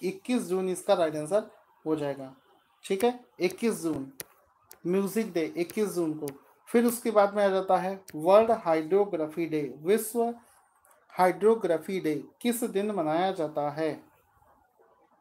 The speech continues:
तो answer हो जाएगा, इसको भी इक्कीस जून को मनाया जाता है। और वर्ष दो हज़ार इक्कीस के लिए World Hydrography Day का जो theme है वो हो जाएगा one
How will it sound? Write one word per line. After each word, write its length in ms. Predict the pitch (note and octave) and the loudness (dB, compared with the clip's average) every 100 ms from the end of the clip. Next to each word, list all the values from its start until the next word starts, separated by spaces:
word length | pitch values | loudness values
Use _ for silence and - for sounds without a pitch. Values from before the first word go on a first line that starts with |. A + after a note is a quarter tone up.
| _ _ _ _ _ _ _ _ | _ _ _ _ _ _ _ _
तो 120 | - G3+ | 0 4
answer 340 | G3 G3 A#3+ | 4 2 0
हो 140 | G#3 | 0
जाएगा, 260 | G3 G3 A3 | 0 2 2
इसको 340 | F#3 E3+ G3+ | 0 -2 -2
भी 120 | F#3 G3+ | 0 -2
इक्कीस 440 | G#3 F3 - G#3 | -2 -4 -2 -2
जून 260 | E3+ F3+ F3+ | 0 0 0
को 120 | F#3 | -4
मनाया 240 | E3+ D#3+ | -2 -2
जाता 320 | D#3+ D3+ D3+ | -2 0 2
है। 220 | D#3 F#3 - _ - - | 2 0 -8 _ -20 -2
और 160 | E3 F3 | 2 2
वर्ष 360 | D#3+ G3 G#3 | 6 4 4
दो 200 | G#3+ F#3 | -2 0
हज़ार 220 | F3+ F#3+ F3 | 2 2 0
इक्कीस 360 | D#3+ G#3 G#3 | -2 -4 -4
के 100 | - | -4
लिए 200 | D#3 C#3+ D#3 - _ _ D3 | -4 -4 -8 -12 _ _ -4
World 340 | D#3 G3+ A3+ | 4 6 6
Hydrography 960 | A3 - D#3 D#3 F#3+ G#3 E3+ D3+ F#3+ F#3+ | 0 0 0 2 4 4 2 0 -2 -2
Day 180 | D#3 | -2
का 200 | D#3+ E3+ | 2 2
जो 160 | E3+ E3 | 2 0
theme 380 | D#3 - G3 G3 | -8 -4 -2 -2
है 180 | E3 D#3 | -2 -4
वो 240 | D3+ G3 | 0 0
हो 160 | F#3 F3 | 2 0
जाएगा 440 | D#3 C#3 C#3+ D3+ - _ _ _ - | 0 -2 -4 -8 -12 _ _ _ -18
one 480 | D3+ F3 G#3 A#3 | -4 4 6 6